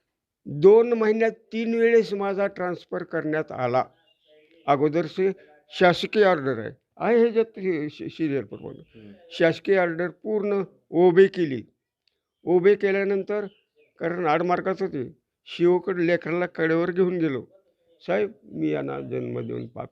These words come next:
Speaker 1: केलेला आहे. हे अपंग आहे, औषध पाण्याच्या दृष्टीनं आणि शिक्षणाच्या दृष्टीनं मला रोडवर,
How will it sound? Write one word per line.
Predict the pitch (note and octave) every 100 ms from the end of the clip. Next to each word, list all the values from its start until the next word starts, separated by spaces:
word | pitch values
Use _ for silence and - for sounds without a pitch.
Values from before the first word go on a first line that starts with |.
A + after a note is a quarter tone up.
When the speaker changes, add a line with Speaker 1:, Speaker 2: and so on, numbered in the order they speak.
| -
Speaker 1:
केलेला | - -
आहे. | - _ _ _ _ _ _ _ _ _ _ _
हे | C3+
अपंग | B2 - C3 G#2+
आहे, | A2 - _
औषध | A2+ A#2 A#2+ - D3+ -
पाण्याच्या | B2 A#2+ A#2+ A#2 B2
दृष्टीनं | A2 G#2+ - A2 A2 B2 -
आणि | A#2 A2+ A2+
शिक्षणाच्या | - A#2+ - A#2+ B2+ A#2+ A#2+
दृष्टीनं | A2 A2 - A#2 A#2 A#2
मला | A2+ A2+
रोडवर, | A#2 A#2 B2 B2 B2